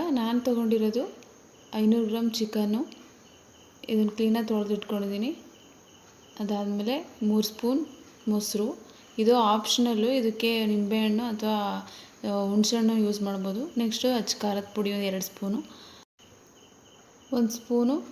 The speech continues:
ಆ, ಬೆಳ್ಳುಳ್ಳಿ ಶುಂಠಿ ಪೇಸ್ಟ್ ತೊಗೊಂಡಿದ್ದೀನಿ. ನೆಕ್ಸ್ಟು ಅಕ್ಕಿ ಹಿಟ್ಟು ತೊಗೊಂಡಿದ್ದೀನಿ ಒಂದು ಎರಡೂವರೆ ಸ್ಪೂನು.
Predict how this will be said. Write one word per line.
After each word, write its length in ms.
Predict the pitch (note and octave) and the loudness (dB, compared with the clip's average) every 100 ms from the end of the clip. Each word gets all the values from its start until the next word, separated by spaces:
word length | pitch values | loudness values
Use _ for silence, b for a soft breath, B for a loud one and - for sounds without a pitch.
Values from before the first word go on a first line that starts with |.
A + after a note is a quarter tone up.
| B B B - | B B B -10
ಆ, 160 | A#3 A3 | -4 -2
ಬೆಳ್ಳುಳ್ಳಿ 420 | G3+ G#3+ G#3+ A3+ | 2 4 4 2
ಶುಂಠಿ 380 | A3+ A#3 G#3+ A3+ | 2 0 2 0
ಪೇಸ್ಟ್ 400 | G#3+ G#3 G3+ - | 0 -2 -2 -4
ತೊಗೊಂಡಿದ್ದೀನಿ. 680 | G#3 G3+ G3 G3 G3+ A#3+ D4+ B B B B B - | -6 -4 -4 -4 -4 -4 -6 B B B B B -12
ನೆಕ್ಸ್ಟು 680 | A#3 B3+ A3 G#3+ - C#4 E4 B B B - | -6 -2 -2 -2 -2 -2 -2 B B B -6
ಅಕ್ಕಿ 340 | - G#3 - A#3+ | -6 -4 0 2
ಹಿಟ್ಟು 180 | A#3 A#3+ | 2 2
ತೊಗೊಂಡಿದ್ದೀನಿ 480 | G#3+ G#3+ G#3 G#3 | 2 2 2 0
ಒಂದು 240 | G#3 G3+ G3+ | 0 0 -2
ಎರಡೂವರೆ 360 | G3+ G3+ G#3 | -2 0 -2
ಸ್ಪೂನು. 560 | G3+ - G#3 G3+ C#4 F#4+ | -2 -6 -4 -2 -4 -6